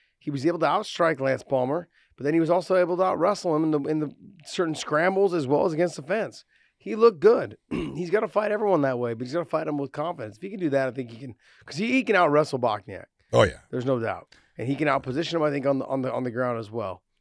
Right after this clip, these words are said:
Speaker 1: Just a matter of making sure he keeps his hands up and he does not take, like you said, not stay, taking any shots from the outside. He's gotta fight him in a phone booth.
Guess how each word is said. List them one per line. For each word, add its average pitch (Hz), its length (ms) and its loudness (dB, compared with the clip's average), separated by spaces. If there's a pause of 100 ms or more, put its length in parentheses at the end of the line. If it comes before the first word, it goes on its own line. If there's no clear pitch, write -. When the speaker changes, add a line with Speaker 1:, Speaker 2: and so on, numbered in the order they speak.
(100)
Speaker 1:
Just - 180 -12
a 165 40 0
matter 143 340 0
of 123 100 -2
making 139 280 -6
sure 156 180 -6
he 139 80 -4
keeps 127 300 -10
his 120 100 -12
hands 127 340 -6
up 127 280 -2
and 123 100 -8
he 123 60 -6
does 123 180 -6
not 127 160 -2
take, 139 160 -8
like 127 140 -6
you 131 80 -8
said, 117 320 -4
not 135 240 -4
stay, 156 260 -8 (180)
taking 131 280 -10
any 135 120 -6
shots 127 360 -6
from 120 100 -14
the 120 120 -8
outside. 110 480 -8 (300)
He's 131 120 -8
gotta 175 120 2
fight 147 220 0
him 139 100 -2
in 120 60 -4
a 104 60 -6
phone 139 320 -2
booth. 95 180 -14